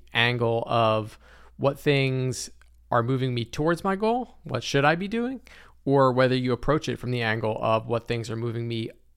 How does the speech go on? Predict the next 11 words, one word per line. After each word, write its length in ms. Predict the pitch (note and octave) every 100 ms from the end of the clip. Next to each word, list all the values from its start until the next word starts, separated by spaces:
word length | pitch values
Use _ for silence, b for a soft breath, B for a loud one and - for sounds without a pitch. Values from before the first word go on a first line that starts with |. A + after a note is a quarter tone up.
| _ C3+
away 280 | C3 B2+
from 200 | A#2 A2+
my 140 | A2 G#2+
goal 400 | A#2 - A#2 A#2+
and 120 | A#2+
what 100 | A#2+
do 100 | A#2+
I 80 | A2
not 300 | A2 G#2+ -
like 240 | - G#2+
doing. 300 | - A1+ A2+